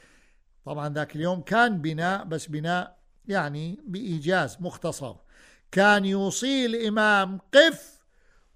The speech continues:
وخاطب جدي علياً بصوت عال.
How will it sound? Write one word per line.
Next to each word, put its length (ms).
وخاطب 840
جدي 560
علياً 640
بصوت 720
عال. 840